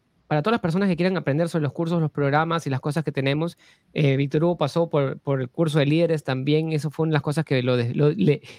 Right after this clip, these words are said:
le, le hizo así como que, "Ah, eso es lo que tengo que hacer". Y también comenzó a formar su equipo a partir de esta parte, qué for-, qué es, cuáles son los principios que, que forman un equipo, cómo se consigue el apalancamiento, el retorno de la inversión, y un montón de cosas que se aprenden en la certificación de líderes.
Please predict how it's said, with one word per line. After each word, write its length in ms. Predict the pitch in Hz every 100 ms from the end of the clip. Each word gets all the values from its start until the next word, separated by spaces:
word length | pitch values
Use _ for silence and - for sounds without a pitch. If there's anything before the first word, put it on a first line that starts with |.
| _
le, 360 | 147 160 180 - _
le 140 | 151
hizo 140 | 165 170
así 120 | 156
como 100 | 160
que, 120 | 139 - - - - - _ _ -
"Ah, 320 | 175 190 214
eso 160 | 190
es 60 | 175
lo 140 | 175
que 100 | 160 156
tengo 160 | 165
que 60 | 156
hacer". 220 | 147 156 -
Y 260 | 233 269
también 260 | 214 165 165
comenzó 280 | 165 139 160
a 20 |
formar 340 | 143 135 147
su 100 | 139
equipo 240 | 135 165 160
a 20 |
partir 340 | 143 135 143
de 60 | 143
esta 160 | 135
parte, 300 | 135 139 139
qué 180 | 139 170
for-, 260 | 151 160 151
qué 120 | 170
es, 160 | 165 -
cuáles 240 | 185 165
son 80 | 170
los 60 |
principios 400 | 151 139 147 160
que, 180 | 151 139 127 _
que 160 | 147
forman 260 | 143 147 143
un 80 | 143
equipo, 360 | 127 185 180
cómo 180 | 160 160
se 80 | 151
consigue 200 | 143 143
el 60 | 139
apalancamiento, 600 | 131 127 113 147 175 165
el 80 |
retorno 220 | 135 - 147
de 40 |
la 40 |
inversión, 260 | 135 131 175
y 60 | 277
un 60 |
montón 240 | 302 254 247
de 80 |
cosas 180 | 226 190
que 80 | 170
se 60 | 147
aprenden 300 | 147 147 143
en 100 | 127
la 80 |
certificación 560 | 123 131 117 120 123 135
de 80 | 131
líderes. 320 | 127 135 143